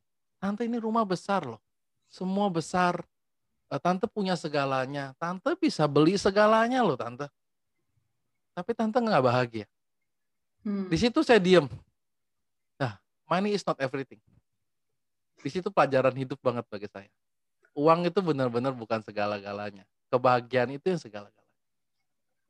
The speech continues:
Speaker 1: Ya, kita
Speaker 2: Hmm.
Speaker 1: bahagia, kita bisa damai, damai sejahtera, ya itu segala-galanya. Jadi si tante udah diem. Terakhir, sampai terakhir kali itu sa-, saya sangat sedih sekali waktu itu, dia. <clears throat> Karena tante, si tante itu dekat sekali sama saya.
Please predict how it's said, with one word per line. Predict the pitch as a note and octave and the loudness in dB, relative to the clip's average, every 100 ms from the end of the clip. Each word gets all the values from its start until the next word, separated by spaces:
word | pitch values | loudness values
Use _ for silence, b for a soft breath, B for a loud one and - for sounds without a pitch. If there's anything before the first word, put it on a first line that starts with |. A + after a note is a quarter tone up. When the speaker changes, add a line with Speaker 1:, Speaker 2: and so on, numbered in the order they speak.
| _ | _
Speaker 1:
Ya, | G#2 G2 | -12 -12
kita | F#3+ F#3 C3+ | -12 -6 -2
Speaker 2:
Hmm. | B2 | 0
Speaker 1:
bahagia, | A#2+ A#2+ C#3+ | 0 0 -2
kita | C3+ A#2 | -2 -4
bisa | A2 - G#2+ | -4 -4 -4
damai, | G#2 G#2 B2 C#3 D3 _ - | -2 -2 -2 -2 -6 _ -14
damai | G#2 G#2+ | -12 -12
sejahtera, | G#2 - A2+ A2+ C3+ C#3+ D#3 _ _ _ _ _ _ | -14 -4 -2 0 2 0 0 _ _ _ _ _ _
ya | - C3 | 0 0
itu | C#3 A3 | 2 -2
segala-galanya. | - C#3 A#2 A2+ A2+ A#2+ B2 A#2 G#2 _ _ _ _ _ _ _ _ - | -2 2 2 2 2 2 2 0 -12 _ _ _ _ _ _ _ _ -4
Jadi | E3+ A3+ _ | -4 -4 _
si | - | -2
tante | A3+ B3+ | 0 0
udah | E4 G#3 | 0 0
diem. | G3 A3 G3+ B2+ - | 0 -2 -2 -14 -2
Terakhir, | C4+ D4+ F4+ | 2 2 4
sampai | C#4 A#3+ | 6 6
terakhir | A3+ A#3 G#3+ A3 | 6 8 8 8
kali | A3 G3+ G3 B3 _ | 6 4 4 4 _
itu | G3 G3 B3 | -6 0 0
sa-, | A3 F3 E3 E3 E3 | 2 4 6 6 4
saya | E3 C4 | 4 4
sangat | B3+ G#3 G3 | 4 0 2
sedih | F3 | 2
sekali | D3+ D#3+ E3 | 2 4 4
waktu | C3 | 2
itu, | A#2+ | -4
dia. | G#2+ G#2+ _ _ _ _ _ - | -10 -10 _ _ _ _ _ -4
<clears throat> | - - - | -4 -4 -2
Karena | D#3+ | 0
tante, | G3+ F3+ E3+ | 2 2 0
si | F3 | 0
tante | F3 F3 F#3+ | 2 2 2
itu | |
dekat | A3 D#3+ C3+ | 2 2 -2
sekali | - C3+ | 0 0
sama | B2 G#2+ | 0 -6
saya. | G2 | -10